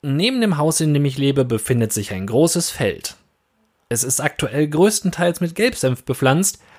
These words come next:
doch zur Straße hin gibt es eine Fläche von, ah, mehr als einem halben Fußballplatz, die überwiegend aus Gras besteht. Also jetzt im Sinne von Rasen.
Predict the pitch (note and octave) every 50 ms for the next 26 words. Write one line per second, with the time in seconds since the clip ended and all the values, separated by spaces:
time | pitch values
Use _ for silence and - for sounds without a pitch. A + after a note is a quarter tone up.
0 | - - - - - - F#3 F3 - F#3+ F#3 - - G3 G#3 B3 C4 - A#3+ G#3+
1 | G#3 G#3 G3+ G#3 G3+ G3 F#3+ F#3+ F#3 F#3 F#3 - - F#3+ F#3+ F3+ F3+ F#3 - -
2 | - F3 E3+ F3 F3 F3 E3+ D#3+ - - _ - D#3+ E3+ F3+ F3+ E3+ E3 E3 D#3+
3 | - - _ _ _ _ _ E3 E3+ F3+ F3+ F3+ - - E3+ E3 D#3+ D3 F3 G#3
4 | A3 G#3+ G3+ - - G3 - - C#3+ C3 C3 - C#3+ C#3 C#3 - - - - _
5 | _ _ _ _ _ _ _ _ _ _ _ _ - C#3+ D3+ E3 D#3+ F3 E3 C#3+
6 | C#3 C#3+ D3+ D#3 D3 - E3 A3 - - - D#3+ A#2 F#2+ - - - G2+ - -
7 | - G#2 - - - - - _ _ _ _ _ _ _ _ _ _ _ _ _
8 | _ _ _ _ A#2 A#2 A2 A#2 A#2 A2+ - B2+ A2 A#2+ A#2+ A2+ - - D#3 D#3+
9 | D3+ C#3 A2+ G#2 G2+ G#2 F#2 -